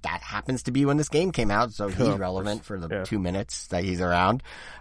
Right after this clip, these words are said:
Speaker 1: Uh, and, like, the dialogue boxes are all written in what kinda looks like Comic Sans, but it's, like, a blue and yellow outline text like the Pokemon logo, because of course it is, but it's, like,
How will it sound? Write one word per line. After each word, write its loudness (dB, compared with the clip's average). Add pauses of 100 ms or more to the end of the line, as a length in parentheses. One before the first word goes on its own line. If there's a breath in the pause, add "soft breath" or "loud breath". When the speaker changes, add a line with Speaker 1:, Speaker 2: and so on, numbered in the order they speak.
(120)
Speaker 1:
Uh, 12
and, 6
like, 6
the 2
dialogue 10
boxes 4
are 4
all 6
written -2
in 0
what -2
kinda 0
looks -2
like 2
Comic 0
Sans, 2
but 2
it's, -4
like, 0
a 0
blue 2
and 2
yellow 2
outline -2
text -4
like -4
the -10
Pokemon 0
logo, 2
because -4
of -10
course -2
it -2
is, 4
but -6
it's, -8
like, -6